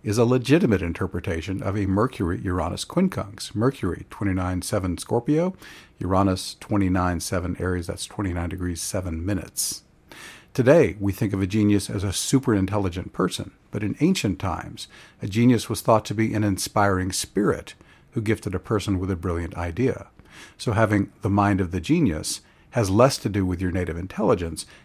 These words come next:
and more to do with how receptive you are to divine inspiration. If you're interested, practicing my embodied awakening invocation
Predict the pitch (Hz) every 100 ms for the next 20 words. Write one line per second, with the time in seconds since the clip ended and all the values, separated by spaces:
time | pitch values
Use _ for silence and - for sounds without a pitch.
0 | _ 117 98 98 107 98 104 92 85 98
1 | 107 95 98 - - 170 120 80 87 82
2 | 85 95 - 87 95 90 92 - - 92
3 | 139 - - 98 - - - - 131 139
4 | 170 - - - - - _ - 117 104
5 | - 107 101 95 110 101 90 107 107 98
6 | 101 101 98 98 98 95 92 85 - 165
7 | 156 92 85